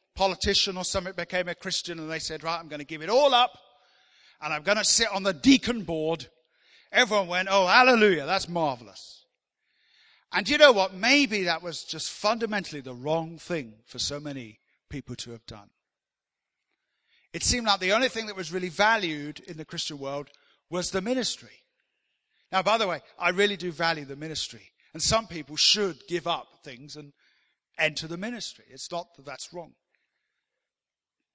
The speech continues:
But a few years ago, I remember a very prominent leader in South America with an ima-,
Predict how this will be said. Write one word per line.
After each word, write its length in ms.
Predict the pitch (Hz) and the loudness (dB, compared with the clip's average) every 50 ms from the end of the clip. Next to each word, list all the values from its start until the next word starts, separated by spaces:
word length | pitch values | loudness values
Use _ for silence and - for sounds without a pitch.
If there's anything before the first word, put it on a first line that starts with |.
| _ _ | _ _
But 160 | 190 214 - | -8 -6 -4
a 60 | 294 | -6
few 180 | - - 302 320 | -4 -2 0 2
years 220 | 302 277 247 - | 2 2 0 0
ago, 280 | 240 226 - 226 202 180 | -2 -2 0 0 0 2
I 140 | 175 180 | 0 0
remember 400 | 185 196 220 247 226 180 165 160 - _ _ _ _ _ _ _ _ - | 0 0 -2 -4 -4 -4 -6 -10 -10 _ _ _ _ _ _ _ _ -14
a 40 | |
very 260 | 165 - 233 247 247 - | -4 0 2 2 2 0
prominent 440 | - - 240 233 214 208 190 202 208 | 0 0 0 0 0 -2 -4 -2 -2
leader 300 | 196 208 214 - 185 185 | -2 -2 -2 -4 -4 -4
in 60 | 180 | -2
South 400 | - - - 208 208 190 180 - | 0 2 2 2 2 0 -2 -4
America 640 | 190 180 190 233 254 254 247 226 - - 147 117 - _ _ _ _ _ _ _ _ _ _ _ _ _ _ _ _ _ _ - | -8 -2 0 2 2 2 2 -2 -2 -8 -12 -14 -14 _ _ _ _ _ _ _ _ _ _ _ _ _ _ _ _ _ _ -2
with 120 | 202 226 | 2 4
an 140 | 240 240 240 | 4 6 6
ima-, 320 | 247 247 247 254 277 277 | 4 4 4 4 4 2